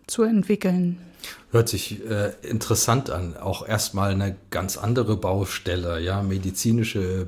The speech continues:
Speaker 2: Biochemie, überhaupt medizinisch, dass das zur Biochemie, äh,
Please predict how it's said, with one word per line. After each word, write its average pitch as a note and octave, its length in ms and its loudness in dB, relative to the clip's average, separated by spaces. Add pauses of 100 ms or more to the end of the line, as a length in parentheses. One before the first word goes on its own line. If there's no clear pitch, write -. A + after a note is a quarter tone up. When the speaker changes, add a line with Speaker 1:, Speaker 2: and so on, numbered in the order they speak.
Speaker 2:
Biochemie, B2+ 880 4 (380)
überhaupt F#2+ 440 0
medizinisch, A2+ 800 0
dass G2 180 -2
das - 320 -2
zur F#2+ 240 0
Biochemie, A#2 680 4
äh, G#2 440 0